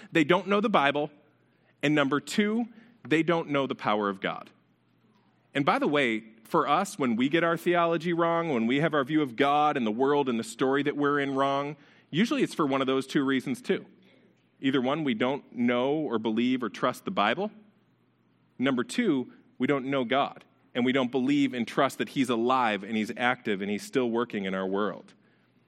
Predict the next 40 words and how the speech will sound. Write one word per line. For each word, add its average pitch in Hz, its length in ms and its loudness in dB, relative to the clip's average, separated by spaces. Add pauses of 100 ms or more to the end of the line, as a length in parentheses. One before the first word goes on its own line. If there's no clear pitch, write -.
(300)
So 123 100 -8
Jesus 151 180 0
keeps 165 220 0
talking 160 340 0
in 131 60 -2
verse 143 160 0
twenty-five, 156 480 2
and 143 100 -2
he 135 60 0
says, 156 280 0
"For 185 140 0
when 180 160 2
they 180 120 2
rise 196 380 0
from 277 200 -2
the 233 80 2
dead, 113 400 0 (340)
they 165 160 0
neither 180 320 4
marry 175 560 0 (300)
nor 180 320 4
are 240 100 2
given 220 340 2
in 113 160 2
marriage, 98 560 -2 (360)
but - 80 4
are 131 140 4
like 139 420 -2
angels 143 760 0
in 123 160 -2
heaven." - 440 -4 (1400)
So - 140 -4
Jesus 240 300 0
says, 175 320 0
"Yes, 233 240 2
there's 262 200 2
a 247 60 2
resurrection 214 540 2
that's 190 160 -2
coming. 104 300 2